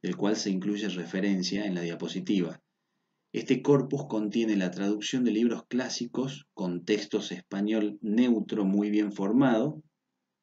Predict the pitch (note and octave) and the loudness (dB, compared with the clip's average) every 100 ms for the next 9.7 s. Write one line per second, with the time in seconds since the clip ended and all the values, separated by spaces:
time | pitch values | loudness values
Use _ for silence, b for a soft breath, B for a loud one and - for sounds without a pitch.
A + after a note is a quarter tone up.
0 | _ _ _ _ _ _ - G2+ G#2 A#2 | _ _ _ _ _ _ -4 0 2 4
1 | A#2 A#2 C3+ A#2+ A#2 - G2 G2+ G2+ D3+ | 4 4 4 4 4 -4 -2 0 6 8
2 | C3+ G#2 F#2 F2+ G#2+ A2+ G2 F2 F2 - | 8 4 0 0 0 2 2 0 -6 2
3 | G#2+ F2+ A2 A#2 A2 G2+ A2 G#2 F#2 F#2 | 2 2 -6 -6 -4 0 2 2 2 2
4 | A2 C3 A#2+ - F2+ E2 E2+ E2+ G2 A2 | 6 8 6 4 -4 -4 -4 -4 -2 2
5 | G#2+ F2+ E2+ - - b b b - G2+ | 2 0 -2 -6 -8 b b b -4 -2
6 | G2+ F#2+ G2 A2 G#2 F2 G2+ F#2 - - | 0 0 -2 0 -2 -2 -4 -6 -6 -6
7 | A2+ A2+ A#2+ - A2 F#2 F2+ F2+ B2 B2 | -4 0 -2 -2 -4 -4 0 4 4 2
8 | G#2+ F2+ F2+ F2 G#2 G#2 A#2 B2 G#2 G2 | -4 -4 -6 -6 -6 0 4 4 2 -2
9 | F#2+ G#2+ A#2 G2 F#2 G#2+ - | -2 0 2 2 0 -4 -6